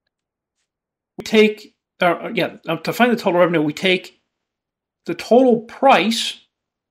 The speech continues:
times the total quantity. How many units you sold and at what price. Multiply those two together to f-, get total revenue.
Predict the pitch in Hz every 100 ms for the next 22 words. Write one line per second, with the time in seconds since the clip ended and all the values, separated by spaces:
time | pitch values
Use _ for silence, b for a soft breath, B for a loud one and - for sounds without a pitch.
0 | _ _ _ _ _ _ _ 240 240 240
1 | 233 - _ _ _ _ _ _ _ -
2 | 247 - - 294 320 135 117 _ _ _
3 | _ _ _ _ _ _ _ _ _ _
4 | - 156 214 196 208 214 220 202 - 170
5 | 156 165 202 - _ _ 214 220 196 214
6 | - 175 233 - - - _ _ _ _
7 | _ _ 143 151 - 170 156 151 170 151
8 | 185 220 190 - - - - - 220 233
9 | 262 214 113